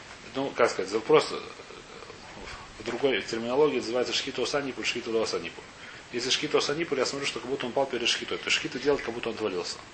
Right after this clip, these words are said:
Когда он отвалился перед "Шхитой" еще, то есть перед концом "Шхитой", неважно. Если шхита лоа санипуль, значит это верминахай мамаш. Если шхита лоа санипуль, говорят, что шхита его ничего с ним не делает. Он остался, как он висит.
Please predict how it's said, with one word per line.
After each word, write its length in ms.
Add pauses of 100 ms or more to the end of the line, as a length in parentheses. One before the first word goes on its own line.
(880)
Когда 160
он 60
отвалился 320
перед 220
"Шхитой" 300
еще, 180
то 100
есть 140 (260)
перед 200
концом 280
"Шхитой", 280
неважно. 280 (680)
Если 200
шхита 360
лоа 120
санипуль, 400
значит 240
это 140
верминахай 460
мамаш. 400 (760)
Если 200
шхита 260
лоа 180
санипуль, 400
говорят, 240
что 160
шхита 280
его 160
ничего 260
с 100
ним 100
не 60
делает. 320
Он 80
остался, 280
как 160
он 80
висит. 220